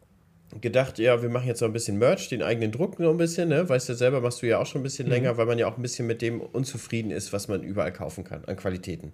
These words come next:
Speaker 1: Sei
Speaker 2: Ist
Speaker 1: es
Speaker 2: so.
Speaker 1: bei Textildruck, sei es, ich hab's jetzt bei Tassendruck. Tassendruck, ganz witz-, witzige Story. Wir haben eigentlich in der, äh, Druckerei hier im Ort Tassen bedrucken lassen. Aber der Druck war nie wirklich geil.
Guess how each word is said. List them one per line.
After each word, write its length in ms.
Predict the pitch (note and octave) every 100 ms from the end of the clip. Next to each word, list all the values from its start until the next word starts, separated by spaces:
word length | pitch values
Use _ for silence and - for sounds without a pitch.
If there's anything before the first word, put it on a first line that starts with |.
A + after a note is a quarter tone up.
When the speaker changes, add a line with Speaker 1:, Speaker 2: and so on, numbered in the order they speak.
| _ - - -
Speaker 1:
Sei 180 | A#2
Speaker 2:
Ist 40 | B2+
Speaker 1:
es 60 | A2+
Speaker 2:
so. 80 |
Speaker 1:
bei 140 | G#2+ A#2
Textildruck, 920 | C3 B2 - E3+ F#3 D#3+ F#3 F#3+ - - - - -
sei 200 | - A#2
es, 180 | A#2+ -
ich 140 | A#2+ C3
hab's 140 | -
jetzt 160 | A#2 -
bei 80 |
Tassendruck. 580 | A2 D3+ D#3 A2 F#2 F#2
Tassendruck, 400 | C#3 D3 D3 B2
ganz 240 | C3+ D#3+ E3
witz-, 220 | E3 C3
witzige 300 | C#3+ C3+ A#2+
Story. 400 | - A#2+ B2+ F#2+
Wir 100 | A2+
haben 160 | B2
eigentlich 400 | - A#2+ B2 -
in 80 | -
der, 220 | A#2+ -
äh, 240 | G2 A2 G2+
Druckerei 420 | A#2 A#2 G#2 A#2+
hier 140 | A#2+
im 80 | A2
Ort 340 | D2+ D#2 - -
Tassen 260 | A2 -
bedrucken 320 | E2 - -
lassen. 280 | - - - - - - - _ -
Aber 160 | A#2+
der 80 | C#3
Druck 260 | C#3+ E3+ E3
war 80 | D3+
nie 280 | D3+ F3
wirklich 340 | D3 D3 C#3+ -
geil. 340 | F#2 D#2 -